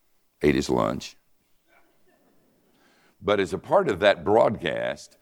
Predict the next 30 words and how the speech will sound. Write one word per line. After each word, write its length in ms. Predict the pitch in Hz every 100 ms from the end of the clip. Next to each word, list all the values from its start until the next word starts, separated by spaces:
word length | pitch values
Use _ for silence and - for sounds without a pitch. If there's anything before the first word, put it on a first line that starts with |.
| - - -
I 120 | 139
got 240 | 131 92
four 320 | - 107 101 87
very 360 | 76 135 165
prominent 640 | 160 - 98 92 90 85
scholars 600 | - - 87 73 62 69
and 140 | 69 67
theologians, 680 | 82 76 67 60 69 64
and 120 | 65 73
you 140 | 92
would 240 | 82 67
know 220 | 71 85 85
their 220 | 80 73
name. 440 | 73 62 53 69 _ _ _ 78
And 120 | 95
I 60 |
wish 260 | 90 92 -
I 100 | 62
could 200 | 67 55
tell 260 | 65 60 57
you. 220 | 55 - _
Man, 340 | 113 120 87 78
I 140 | 69
wish 200 | 78 69
I 120 | 64
could 120 | 64
tell 120 | 64 65
you 100 | 58
their 140 | 55
names. 400 | 53 52 53